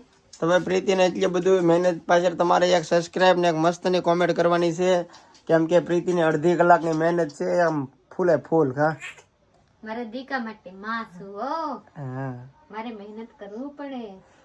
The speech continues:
Speaker 1: તમે, તમે મસ્તનું
Speaker 2: દીકા.
Speaker 1: સબસ્ક્રાઇબ ને કોમેન્ટ કરી લેજો.
Speaker 2: આ જોયો હો.
Speaker 1: હમ.
Speaker 2: કા દીકા? મારે મહેનત કરવું પડે મારા બેટા માટે. કા?
Speaker 1: હે, હે.
Speaker 2: કેની માટે કરું કા? આપણે દીકરા હાટું તો શું કા?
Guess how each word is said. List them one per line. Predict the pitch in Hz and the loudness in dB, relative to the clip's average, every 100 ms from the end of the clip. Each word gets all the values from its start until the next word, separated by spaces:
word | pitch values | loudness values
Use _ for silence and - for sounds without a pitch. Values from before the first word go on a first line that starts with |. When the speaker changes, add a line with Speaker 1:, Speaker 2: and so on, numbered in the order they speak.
| _ - | _ -6
Speaker 1:
તમે, | 156 | -4
તમે | 160 165 | -2 -2
મસ્તનું | 160 170 - 185 | 0 -2 -2 -4
Speaker 2:
દીકા. | 170 175 | -2 -2
Speaker 1:
સબસ્ક્રાઇબ | 170 202 196 185 | -2 0 2 2
ને | 170 | 0
કોમેન્ટ | 202 226 202 | 0 2 2
કરી | 185 185 | 0 -2
લેજો. | 180 175 196 202 190 185 - - | 0 0 2 4 4 2 -6 -12
Speaker 2:
આ | 240 | -12
જોયો | 262 330 294 214 | -10 -10 -10 -14
હો. | 226 240 277 285 226 175 - _ 156 | -16 -16 -14 -14 -16 -20 -20 _ -8
Speaker 1:
હમ. | 180 208 208 | -2 -2 -2
Speaker 2:
કા | 202 269 | -4 -6
દીકા? | 302 - 311 330 370 554 _ _ _ _ _ _ _ _ | -10 -12 -8 -6 -8 -10 _ _ _ _ _ _ _ _
મારે | 247 294 277 | -8 -6 -6
મહેનત | 294 277 269 - | -6 -8 -10 -12
કરવું | 269 349 403 | -10 -8 -6
પડે | 466 440 | -8 -6
મારા | 427 403 | -8 -6
બેટા | 302 311 240 | -8 -8 -8
માટે. | 214 196 - | -12 -16 -20
કા? | - _ 277 285 311 480 480 - _ _ _ _ _ _ _ _ - | -20 _ -6 -4 -4 -6 -12 -20 _ _ _ _ _ _ _ _ -12
Speaker 1:
હે, | |
હે. | 131 117 120 _ _ _ _ _ _ _ - | -10 -10 -14 _ _ _ _ _ _ _ -14
Speaker 2:
કેની | 370 370 | -12 -10
માટે | 302 247 | -12 -14
કરું | 233 220 | -16 -18
કા? | 277 302 277 - 415 _ _ _ _ - | -12 -10 -8 -12 -16 _ _ _ _ -20
આપણે | 214 269 | -16 -14
દીકરા | 294 320 349 | -14 -14 -12
હાટું | 349 330 339 | -12 -12 -12
તો | 339 | -12
શું | 339 294 | -12 -14
કા? | 285 320 349 | -12 -10 -12